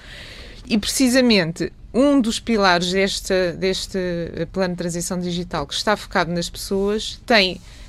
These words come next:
a questão de género transversalizado, ou seja, todos os programas neste momento que existem para a transição digital têm esta questão de género incluída.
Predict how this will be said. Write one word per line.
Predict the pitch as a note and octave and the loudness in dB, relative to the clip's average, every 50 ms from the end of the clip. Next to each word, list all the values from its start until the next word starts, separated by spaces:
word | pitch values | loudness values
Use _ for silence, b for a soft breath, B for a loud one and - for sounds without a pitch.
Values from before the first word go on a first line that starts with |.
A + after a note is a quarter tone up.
| b b | b b
a | - G3 | -2 0
questão | G3 - - B3 A3+ A3 | 0 2 2 2 2 2
de | A3 | 4
género | G3 A#3 A3 A3+ A3 | 4 4 4 2 2
transversalizado, | - A3 G#3+ G3+ - - - - A3 G#3 G#3 G#3 G3 G3 F#3+ F3 E3 E3 E3+ | 0 -2 -4 -4 -4 -8 -8 -6 -4 -4 -4 -4 -2 -2 -2 -2 -2 -4 -4
ou | F3+ | -4
seja, | - - F3 D3+ D3+ E3+ | -4 -4 -4 -4 -4 -6
todos | F3+ - C4+ C4 A#3+ A#3+ | -4 -2 -2 -2 -2 -4
os | - | -6
programas | - - G#3+ G#3+ F#3+ F#3 F#3 E3+ E3 E3+ F3 F#3+ G3 - - - B B B B B B B B B - | -4 -4 -2 -2 0 2 0 0 0 -2 -4 -6 -8 -8 -12 -14 B B B B B B B B B 0
neste | G3 A3 A#3 - - A3 | 2 2 2 2 0 0
momento | A3 G#3+ G3 F#3 F#3 F3+ - | 2 2 2 2 0 -4 -6
que | - - | -6 -6
existem | F#3+ F#3 F3 G3 G#3 F#3+ - - - F3+ F#3 | -4 -2 0 0 0 0 -2 -2 -4 -4 -2
para | F3+ G3 G3 F#3+ F3 E3+ - - - | 0 0 2 2 2 0 -2 -2 -2
a | E3 D#3+ | -4 -4
transição | - - F#3 F3 F3 F3 F3+ - F#3+ F#3+ | -2 -4 -4 -4 -4 -4 -4 -4 -2 -2
digital | F3+ F3+ E3+ F3 E3+ E3+ - F#3 F#3+ F#3+ | -2 -2 -4 -6 -6 -2 -2 0 0 0
têm | - G3+ G3 F#3+ | 0 0 0 0
esta | G3 F#3+ - - F#3 | 0 -2 -4 -6 -10
questão | F3+ - - - F#3+ F3+ F3 | -10 -10 -10 -8 -8 -6 -6
de | E3 E3 | -6 -6
género | E3+ F#3 F#3+ F#3 F3+ F3 - - | -4 -4 -4 -4 -6 -8 -8 -6
incluída. | F3+ F3+ F3 E3+ - D#3+ C#3+ D3 C#3 C#3 - - - | -6 -4 -4 -6 -6 -8 -8 -8 -8 -8 -10 -12 -12